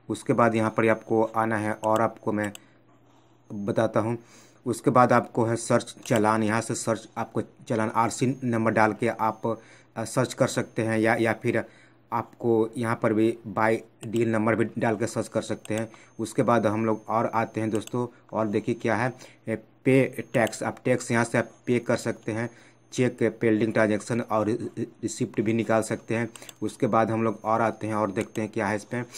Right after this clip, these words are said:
उसके बाद आपको यहाँ पर देखिए इमरजेंसी सर्विस में भी आपको यहाँ पर आपको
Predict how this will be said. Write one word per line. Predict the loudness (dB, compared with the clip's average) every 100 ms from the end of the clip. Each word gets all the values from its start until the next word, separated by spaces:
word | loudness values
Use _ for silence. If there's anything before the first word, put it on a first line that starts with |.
| -18 -10
उसके | -6 -2 2
बाद | 2 4
आपको | 2 2 0
यहाँ | 0 2
पर | 0 0 -6 _ _ -6
देखिए | -6 0 0 0 -6 -20 -20 _ _ _ _ _ _ _ _ _ _ _ _ _ _ _ _ -2
इमरजेंसी | 0 4 2 0 -6 -10 _ _ -14
सर्विस | -4 -2 -2 0
में | 0
भी | 2 2
आपको | 0 0 0
यहाँ | 0 0
पर | 0
आपको | 0 0 -2 -2